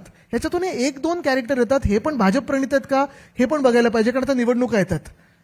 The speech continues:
आणि हे आपण सगळ्या राजकीय पक्षांनी ओळखलं पाहिजे की कदाचित हिंदी विरुद्ध मराठी, मग मराठीमध्ये जातींमध्ये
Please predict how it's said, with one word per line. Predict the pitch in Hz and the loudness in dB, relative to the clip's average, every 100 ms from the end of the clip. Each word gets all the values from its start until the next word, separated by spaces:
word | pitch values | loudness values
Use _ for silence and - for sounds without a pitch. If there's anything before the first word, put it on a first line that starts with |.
| - | -2
आणि | 220 277 254 | 0 2 -2
हे | - - 233 269 320 | -8 -6 -2 0 0
आपण | - 220 294 | 0 2 2
सगळ्या | - 220 294 | 0 2 4
राजकीय | 277 - 277 | 2 0 -6
पक्षांनी | 247 269 269 | -8 -6 0
ओळखलं | 226 220 233 | 2 2 0
पाहिजे | 214 190 202 285 - - | -2 -2 -2 -6 -12 -16
की | 247 | -8
कदाचित | 240 226 247 320 - - | -4 -4 -4 -6 -10 -4
हिंदी | 220 247 285 | -2 0 0
विरुद्ध | 285 226 | -2 0
मराठी, | 247 214 180 180 | 0 0 0 -2
मग | 202 | -2
मराठीमध्ये | 202 214 233 269 269 277 294 - - 170 | 2 2 2 0 0 0 -2 -8 -6 4
जातींमध्ये | 202 214 285 262 180 | 4 4 2 2 0